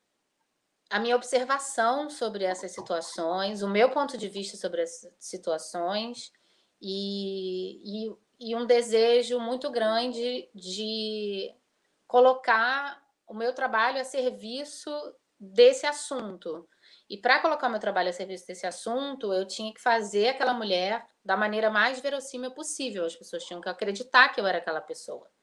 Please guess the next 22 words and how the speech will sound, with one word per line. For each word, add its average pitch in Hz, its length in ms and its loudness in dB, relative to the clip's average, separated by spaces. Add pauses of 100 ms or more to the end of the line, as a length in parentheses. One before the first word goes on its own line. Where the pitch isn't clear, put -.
(600)
É, 151 640 -16 (180)
tinham 160 160 -8
que - 120 -2
olhar 185 320 6
pra 196 100 -2
mim 202 360 -4
e 240 40 -2
achar 240 420 0
que - 80 -6
eu 247 120 2
era 202 260 2
uma 220 140 -4
madame 220 1120 -2 (540)
jornalista, 208 800 0 (500)
fashionista, 202 1120 -2 (500)
de - 60 -16
uma 196 140 -2
família 208 300 -2
quatrocentona 220 680 -2
do 226 80 -6
Morumbi, 226 540 -2
assim. 160 280 -8